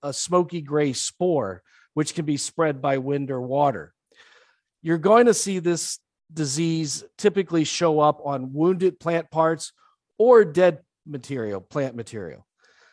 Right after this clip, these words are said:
And you're gonna see this much more prevalent in cool and humid conditions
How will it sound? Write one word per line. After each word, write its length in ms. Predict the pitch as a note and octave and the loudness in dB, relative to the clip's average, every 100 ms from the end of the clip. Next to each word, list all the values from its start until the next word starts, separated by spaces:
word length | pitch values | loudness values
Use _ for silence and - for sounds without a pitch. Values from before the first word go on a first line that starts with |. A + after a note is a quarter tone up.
| _ | _
And 220 | D3 D3 | -4 0
you're 160 | D#3+ G#3+ | 4 6
gonna 180 | A#3 G3+ | 6 2
see 220 | - F#3+ | 0 -4
this 340 | D#3+ F#3+ - | 2 2 0
much 360 | C3+ D3+ F3+ - | -2 0 0 -2
more 380 | E3+ D#3+ D3+ D3 | -6 -2 -2 -4
prevalent 520 | - E3 D3 D3+ D3 | 0 2 2 0 -2
in 220 | C3+ C3 | -4 -10
cool 460 | - - C4 C4+ F3 | -10 -6 -2 0 0
and 140 | C#3 | -2
humid 320 | B2 C#3 C3 | -4 -4 -6
conditions 540 | A#2 B2 B2+ - B2+ | -8 -8 -8 -8 -12